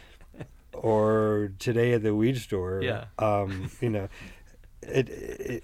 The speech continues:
Speaker 1: and, and it's taken me a while, and I don't even know if it's, you know, a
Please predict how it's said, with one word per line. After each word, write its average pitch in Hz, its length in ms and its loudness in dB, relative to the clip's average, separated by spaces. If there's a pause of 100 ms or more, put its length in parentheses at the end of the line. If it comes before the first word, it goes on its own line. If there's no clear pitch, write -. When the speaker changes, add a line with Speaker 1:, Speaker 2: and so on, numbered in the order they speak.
Speaker 1:
and, 120 300 2 (100)
and 117 300 2 (160)
it's 131 160 -8
taken 170 280 4
me 135 140 6
a 120 60 8
while, 98 340 2
and 107 240 0
I 117 100 4
don't 107 200 0
even 101 200 -2
know 98 180 -2
if 95 120 -8
it's, - 400 -10
you 98 100 -4
know, 90 240 -8 (180)
a 95 180 -8